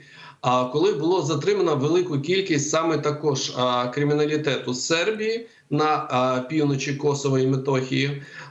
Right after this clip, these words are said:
Та в-, дуже здивувалися косовські поліцейські, коли серед затриманих, а, виявився представник оон, росіянин, з, е,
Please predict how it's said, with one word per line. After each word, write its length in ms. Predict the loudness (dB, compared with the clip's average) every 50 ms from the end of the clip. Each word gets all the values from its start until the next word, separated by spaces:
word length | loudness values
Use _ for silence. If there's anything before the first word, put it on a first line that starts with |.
| -20 _ _ _
Та 400 | 0 0 2 2 0 -2 -4 -6 -10 -10 -12 -14 -10 -4
в-, 220 | -2 0 2 2
дуже 420 | 2 2 2 2 0 2 0 0 0
здивувалися 880 | 2 0 0 2 2 2 2 2 2 2 2 2 0 0 -2 -2 -2 -2
косовські 540 | 0 -2 -2 -2 -2 -4 -4 -4 -2 -4 -2
поліцейські, 760 | 0 0 0 0 0 0 0 0 0 0 -2 -2 -2 -2 0
коли 400 | 0 2 2 2 2 2 2 0
серед 500 | -2 -2 0 0 2 2 2 0 2 0
затриманих, 800 | 0 -2 -2 0 0 0 2 2 2 2 2 2 0 0 -2 -2
а, 140 | -2 0 0
виявився 600 | 2 2 2 2 2 2 2 2 0 0 -2 -2
представник 640 | 0 0 0 -2 0 0 0 2 4 2 2 0 -2 0
оон, 500 | 2 2 4 4 4 2 2 0 -2 -6 -12 -18 _ _ _ _ _ _ -2
росіянин, 800 | 0 0 0 0 0 -2 0 0 2 0 0 0 -4 -6 -10 -14 -18 _ _ _ _ _ _ _ _ _ -4
з, 220 | -4 -2 0 2
е, 580 | 4 4 4 4 2 2 2 2 2 0 0